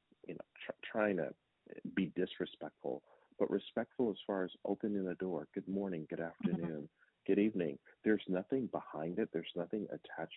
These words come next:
Speaker 1: to that. It's just showing respect. Uh, when you are in a meeting, and if a woman tees up an idea, how do you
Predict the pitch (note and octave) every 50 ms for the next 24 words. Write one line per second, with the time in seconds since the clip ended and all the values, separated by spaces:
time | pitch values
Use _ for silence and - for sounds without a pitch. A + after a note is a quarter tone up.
0 | - - - A2+ A2+ A#2 - - _ _ _ _ _ _ - F2+ - - - -
1 | - F#2+ F2+ - - - - F#2 E2+ E2 E2 D#2+ D2 C#2 C#2 - - - - -
2 | D2+ C#2 - - - - _ - - - - - - - F2+ E2+ E2 E2 - -
3 | - - G#2 A2+ A2+ A#2 A#2 A#2 A2+ - - - - F#2 F#2 - - _ - G2+
4 | G2+ G2 F#2+ F#2 F2+ F2+ F#2+ G2+ G2 D#2 - - D2+ - _ - _ _ _ _
5 | _ - G2+ F#2+ F#2 F2+ F2 - - - - G2 F#2 - _ - - - G2+ G2
6 | G2+ G2 G2+ A2+ B2 A#2+ A#2 - - - G#2+ G2 F#2+ - F#2+ F#2 - F#2 F2 D#2+
7 | E2+ E2+ D#2+ - D#2+ D#2+ F#2+ F#2 D#2 D#2 - - _ _ _ _ _ _ - -
8 | A#2 A#2 B2 A2+ G2+ G2 F#2+ F#2 F#2 F2+ F2+ E2+ E2